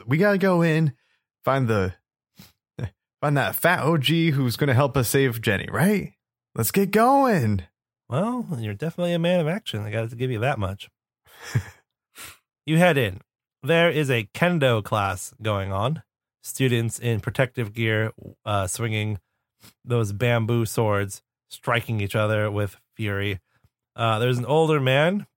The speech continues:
Speaker 2: probably about Freddy's age, uh, Japanese, wearing, uh, a ponytail and traditional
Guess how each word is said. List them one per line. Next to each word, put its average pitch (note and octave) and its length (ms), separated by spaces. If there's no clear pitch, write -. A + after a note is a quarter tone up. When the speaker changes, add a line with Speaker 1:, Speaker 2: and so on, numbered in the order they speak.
Speaker 2:
probably A#2+ 480
about A2 380
Freddy's G#2 400
age, A#2+ 400
uh, F2+ 280
Japanese, C3 760
wearing, G#2 520
uh, F#2+ 320
a - 60
ponytail A#2+ 760
and G#2 280
traditional A2 800